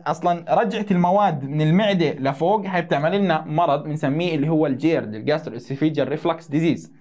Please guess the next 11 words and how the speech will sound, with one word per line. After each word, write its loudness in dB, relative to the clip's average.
آه، 2
فهون 0
الصمام 0
ايش 0
وظيفته؟ 2
وظيفته 0
ينزل 2
المواد 2
بانتظام 2
على 0
المعده، 0